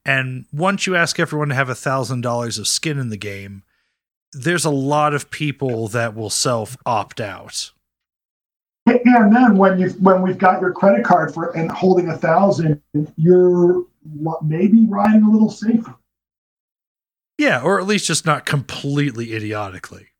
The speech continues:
Speaker 1: Yeah.
Speaker 2: Right, right,
Speaker 1: <laughs> It's
Speaker 2: right.
Speaker 1: mitigated somewhat.
Speaker 2: It's mitigated. It's mitigated. That's right.
Speaker 1: Yeah, that makes a lot of sense. If everyone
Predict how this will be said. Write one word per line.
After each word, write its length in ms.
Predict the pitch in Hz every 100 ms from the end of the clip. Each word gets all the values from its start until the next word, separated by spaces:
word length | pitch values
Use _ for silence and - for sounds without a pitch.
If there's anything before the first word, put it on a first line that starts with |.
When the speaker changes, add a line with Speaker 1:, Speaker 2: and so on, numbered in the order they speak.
| -
Speaker 1:
Yeah. 240 | 104 - -
Speaker 2:
Right, 320 | 165 170 147 - - - -
right, 300 | 147 120 -
Speaker 1:
<laughs> 60 | 208
It's 180 | -
Speaker 2:
right. 240 | 160 170 170
Speaker 1:
mitigated 500 | 175 160 147 151 -
somewhat. 800 | 139 - 95 - - - - - _ _ _
Speaker 2:
It's 240 | 160 147 175
mitigated. 600 | 196 180 147 127 110 - -
It's 180 | - 151
mitigated. 500 | 151 117 120 - - _ _ _ -
That's 200 | 151 131
right. 180 | 123 110 _
Speaker 1:
Yeah, 220 | 311 220 117
that 200 | 254 359
makes 220 | 294 -
a 40 |
lot 240 | 143 120 104
of 60 |
sense. 340 | - 104 107 -
If 140 | 175
everyone 540 | 208 214 214 180 143